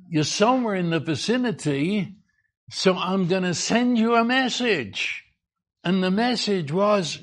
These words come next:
"Jesus, I know who you are. You're the Son of David."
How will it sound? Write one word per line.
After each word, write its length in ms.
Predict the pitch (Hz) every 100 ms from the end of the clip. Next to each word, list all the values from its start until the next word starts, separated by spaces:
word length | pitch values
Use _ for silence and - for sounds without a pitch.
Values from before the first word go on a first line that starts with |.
| -
"Jesus, 600 | - 254 294 240 247 165
I 220 | 190 240
know 360 | 247 294 294 277
who 180 | 240 285
you 280 | 294 302 302
are. 600 | 285 285 269 160 101 - - - - - - -
You're 160 | 254 277
the 120 | 269
Son 260 | 285 277
of 120 | 285 254
David." 760 | 294 302 285 254 165 117